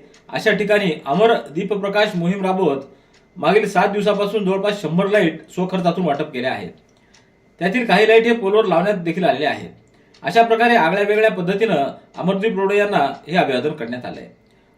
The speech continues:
तर प्रभाग क्रमांक तीन मध्ये ज्यांच्या घरासमोरील पोलवर लाईट नसतील त्यांनी आपल्याशी संपर्क साधावा असं आवाहनही धम्मदीप रोडे यांनी केलंय.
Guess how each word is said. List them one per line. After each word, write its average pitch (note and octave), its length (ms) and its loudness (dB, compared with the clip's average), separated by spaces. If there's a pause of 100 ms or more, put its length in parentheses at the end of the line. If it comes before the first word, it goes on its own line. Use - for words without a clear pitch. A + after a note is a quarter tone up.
तर A#3 160 2
प्रभाग G3 280 0
क्रमांक A3 300 0
तीन A3+ 240 -2
मध्ये G#3+ 260 2
ज्यांच्या F3+ 280 4
घरासमोरील G3 580 0
पोलवर F#3 380 -2
लाईट F3+ 340 2
नसतील F3+ 460 -4 (300)
त्यांनी G#3 300 0
आपल्याशी F#3 440 -2
संपर्क F#3 340 -4
साधावा F#3+ 560 2
असं D#3+ 160 0
आवाहनही E3+ 540 0 (280)
धम्मदीप D3+ 360 -2
रोडे B2+ 180 -4
यांनी B2 180 -6
केलंय. - 280 -14